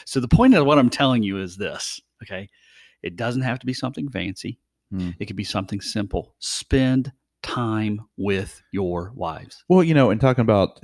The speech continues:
Speaker 2: children and wives, like, you know, it doesn't have to be a trip to Disney. You
Speaker 1: Mm-hmm.
Speaker 2: know, I mean, Disney would be fun, and I love my kids, just not enough to spend thousands of dollars to stand in huge lines.
Speaker 1: And then realize that you're the Dumbo that you're standing in line for.
Speaker 2: Yeah, exactly, exactly.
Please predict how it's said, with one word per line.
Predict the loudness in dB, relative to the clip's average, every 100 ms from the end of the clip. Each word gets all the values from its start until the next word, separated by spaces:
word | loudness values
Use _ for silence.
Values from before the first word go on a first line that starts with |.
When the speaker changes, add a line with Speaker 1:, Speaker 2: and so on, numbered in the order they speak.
| -16
Speaker 2:
children | 0 2 2 2
and | 2
wives, | 0 0 2 0 0
like, | -4 -4 -6
you | -4
know, | -2 -2
it | 0
doesn't | 0 0 0
have | -2 -2
to |
be | -2
a |
trip | 0 -2 -2
to | -4
Disney. | -2 -2 -2 -8
You | -6 -2
Speaker 1:
Mm-hmm. | 2
Speaker 2:
know, | 2 2
I |
mean, | 2 4
Disney | 4 4 4
would | 2
be | 2
fun, | 0 0 0 -2 -8
and | -2
I | 0
love | 2 2 2
my | 0
kids, | 4 4 4 -2 _
just | -6 -2
not | 0
enough | 0 -2
to |
spend | -2 -2 0
thousands | 0 0 -2 -4
of | -2
dollars | 0 0 -2
to | -8
stand | -12 -8 -8
in | -6
huge | -4 -6 -6
lines. | -8 -6 -8 -12 -16 -8
Speaker 1:
And | -4 -2
then | 0
realize | 0 0 -2 -2
that | -6
you're | -6 -6
the | -6
Dumbo | -6 -6 -4 -6 -6
that | -8
you're | -10
standing | -10 -8 -10
in | -8
line | -8 -8
for. | -8 -6 2
Speaker 2:
Yeah, | 2
exactly, | 4 4 4 4 -2 -2
exactly. | -4 0 0 0 -4